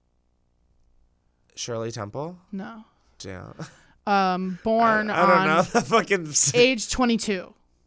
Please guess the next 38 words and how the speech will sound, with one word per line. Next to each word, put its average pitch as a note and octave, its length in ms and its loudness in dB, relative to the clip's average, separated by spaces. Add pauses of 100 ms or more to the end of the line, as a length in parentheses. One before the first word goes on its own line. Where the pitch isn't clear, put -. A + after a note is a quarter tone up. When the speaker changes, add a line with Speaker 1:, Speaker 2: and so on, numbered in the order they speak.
(140)
Speaker 1:
Oh, B2+ 260 4
they're A2+ 160 -2
twenty-two A#2 440 -2
right A2 180 2
now? C#3+ 240 -2
Speaker 2:
Yeah. F#3 260 2 (960)
Speaker 1:
Oh C3+ 80 -6
my D3+ 140 -6
God, A#2 200 -10 (260)
what? G2 840 -2 (160)
Speaker 2:
Um, G3+ 600 -10 (760)
Speaker 1:
Yeah, C3+ 160 -4
Speaker 2:
number C4 240 6
Speaker 1:
oh, C4+ 40 6
Abigail C4 280 2
Breslin. G#3+ 480 2
Speaker 2:
Yeah! B4+ 760 8 (300)
Speaker 1:
Little E4+ 240 2
Miss F#4 240 2
Sunshine. E4+ 720 6
Speaker 2:
Yeah. D#4 380 4
Speaker 1:
Oh D4+ 40 0
my E4 240 2 (220)
God, F4+ 420 4
that F#4 200 6
is F#4 280 -4
so D#4 500 0
funny. C#4 880 -4
Speaker 2:
You A#3 180 -4 (100)
got F3+ 340 -2
it. A#3 140 0
Speaker 1:
God, G3 460 4
we G3 100 0
used A#3 180 0
to C4+ 100 -4
see B3 200 0
Abigail D#3 500 0
Breslin A#2+ 600 -4